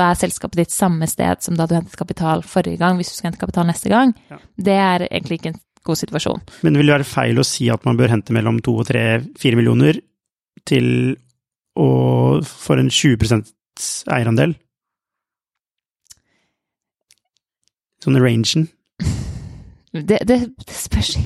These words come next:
Speaker 1: helt, sorry Lukas, jeg
Speaker 2: Ja.
Speaker 1: kan ikke si det,
Speaker 2: Ok,
Speaker 1: fordi
Speaker 2: la oss si
Speaker 1: det,
Speaker 2: dere
Speaker 1: det
Speaker 2: hent-,
Speaker 1: kommer helt
Speaker 2: dere,
Speaker 1: an på.
Speaker 2: ok, la oss si dere har hentet da tre millioner på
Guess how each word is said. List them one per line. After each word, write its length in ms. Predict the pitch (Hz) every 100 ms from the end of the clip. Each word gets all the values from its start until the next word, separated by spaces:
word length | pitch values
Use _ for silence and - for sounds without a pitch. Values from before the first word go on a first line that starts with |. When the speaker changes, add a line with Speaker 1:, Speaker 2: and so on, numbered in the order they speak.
| -
Speaker 1:
helt, 400 | 269 220 226 233
sorry 380 | - 277 214 214
Lukas, 380 | 220 233 254 285
jeg 120 | 285 -
Speaker 2:
Ja. 160 | 226 190
Speaker 1:
kan 140 | 170 175
ikke 220 | - 240
si 280 | - 233 185
det, 140 | 160 214 -
Speaker 2:
Ok, 140 | 151
Speaker 1:
fordi 80 | -
Speaker 2:
la 80 | 151
oss 80 | 156
si 60 | 156
Speaker 1:
det, 60 |
Speaker 2:
dere 80 | 160
Speaker 1:
det 60 | 135
Speaker 2:
hent-, 60 | -
Speaker 1:
kommer 180 | 233
helt 160 | - 160
Speaker 2:
dere, 100 | 156 180
Speaker 1:
an 80 | 156
på. 160 | - 151
Speaker 2:
ok, 100 | 139
la 100 | 135 143
oss 40 |
si 60 | 143
dere 140 | 139 139
har 60 |
hentet 440 | 120 - 127 117 -
da 80 | 139
tre 200 | - 131
millioner 420 | 131 120 127 147 151
på 160 | 139